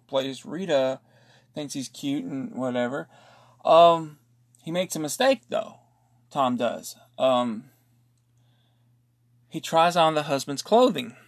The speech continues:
while Julie and her kids are gone,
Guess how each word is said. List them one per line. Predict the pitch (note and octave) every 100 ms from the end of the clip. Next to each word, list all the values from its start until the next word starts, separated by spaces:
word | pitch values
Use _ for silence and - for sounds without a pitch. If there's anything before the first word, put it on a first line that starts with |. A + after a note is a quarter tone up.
| _ _ - -
while | B2+ C3+ C3+ C3 B2+ C3+ - _ _ _ _ _ _ _ -
Julie | D3 C#3+ C#3 C3+ C3+
and | C3+ C3+
her | B2
kids | - C#3+ C3+
are | -
gone, | B2+ B2+ C#3+ G#3+